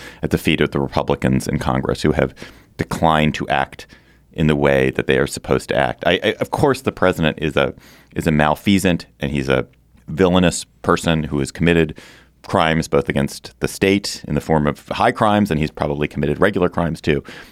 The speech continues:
But it is unconscionable what the Republicans in the legislature are doing. And, and they are the ones who are gonna have to live in the shame of this, uh, when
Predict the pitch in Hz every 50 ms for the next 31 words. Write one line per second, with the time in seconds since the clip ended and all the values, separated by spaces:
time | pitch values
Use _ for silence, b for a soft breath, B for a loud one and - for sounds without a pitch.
0 | B B _ 85 82 82 78 - - 82 110 117 107 90 82 - _ - 107 110
1 | 110 120 120 113 - - _ _ _ _ _ _ _ - - - 113 110 110 104
2 | - - 80 65 - - - - - - - 78 82 82 - - 82 82 - -
3 | 80 - 82 80 - 80 80 78 76 76 - - B B B B B B B -
4 | 85 78 76 71 73 71 69 71 - - - 64 62 - 65 58 - - 65 64
5 | 67 62 60 60 58 - - - - 78 76 76 69 - - _ _ - 80 76
6 | 73 71 69 67 82 90 101 107 101 95 92 82 82 78 76 76 71 - 73 69
7 | 69 71 71 71 71 - - 73 73 73 69 73 71 65 - - - 73 71 67
8 | 62 65 - B B B B B B B B - 67 71 69 62 57 - - -
9 | - - - _ _ - 67 65 62 58 - 57 71 78 82 82 80 76 76 73
10 | 71